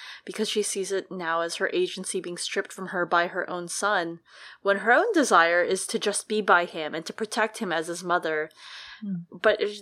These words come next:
Speaker 1: ultimately, she, you know, she would be a risk to him, same as Jeyne was. Uh, eh, but this is also echoed and reinforced by the Mormonts telling Catelyn that they understand her actions and her desires.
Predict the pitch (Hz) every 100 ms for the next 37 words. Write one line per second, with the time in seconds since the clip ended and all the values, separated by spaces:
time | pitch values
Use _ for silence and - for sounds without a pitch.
0 | 175 226 233 214 190 185 185 185 170 -
1 | 220 240 226 202 170 - - 160 156 -
2 | 180 170 175 - 165 160 156 165 - -
3 | 170 - - 185 - 220 220 226 247 226
4 | 208 202 220 - 180 202 185 180 170 170
5 | 165 165 170 170 170 - - - - 170
6 | 180 180 175 175 165 165 165 160 - 202
7 | 208 202 - 170 - 175 170 165 - 170
8 | 170 175 170 175 - 160 170 - 160 147
9 | 156 - 165 165 - 160 - 156 160 156
10 | 139 143 139 - - -